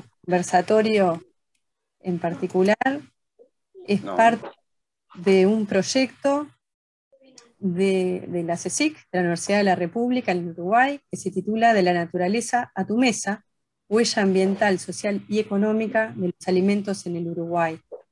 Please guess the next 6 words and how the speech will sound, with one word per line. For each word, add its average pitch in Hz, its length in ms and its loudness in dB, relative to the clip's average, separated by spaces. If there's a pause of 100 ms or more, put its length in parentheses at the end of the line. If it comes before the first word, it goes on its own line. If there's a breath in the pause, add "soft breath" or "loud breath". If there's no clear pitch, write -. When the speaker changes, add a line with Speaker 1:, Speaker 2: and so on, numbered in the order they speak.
Speaker 1:
Este 185 200 -4
es - 80 -2
un 190 100 2
proyecto 190 600 0
interdisciplinario, 196 1300 0 (760)
eh, 165 280 -12